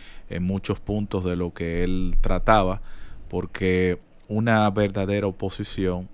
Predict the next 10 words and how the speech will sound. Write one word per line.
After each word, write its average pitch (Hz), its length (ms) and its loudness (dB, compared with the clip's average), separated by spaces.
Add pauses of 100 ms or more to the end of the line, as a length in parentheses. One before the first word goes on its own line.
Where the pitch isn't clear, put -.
(100)
no 98 440 0
tiene 98 320 -2
paños 95 380 -2
tibios. 80 360 -4
Una 92 140 -4
verdadera 98 380 0
oposición 98 680 -4
es 90 100 -6
más 92 220 -6
frontal. 92 580 -2